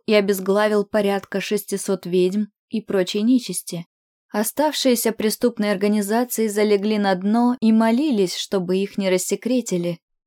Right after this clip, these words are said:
Начиналась эра процветания человечества и загнивания иных. Королевская инквизиция могла с гордостью принять почести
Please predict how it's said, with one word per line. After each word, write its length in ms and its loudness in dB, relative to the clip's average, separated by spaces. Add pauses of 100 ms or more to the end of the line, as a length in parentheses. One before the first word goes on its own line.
(240)
Начиналась 760 2 (120)
эра 340 0
процветания 880 -2
человечества 960 -4 (200)
и 120 -4
загнивания 880 0
иных. 680 -6 (640)
Королевская 640 2
инквизиция 680 0
могла 340 2
с 80 -6
гордостью 600 0
принять 460 -2
почести 640 -4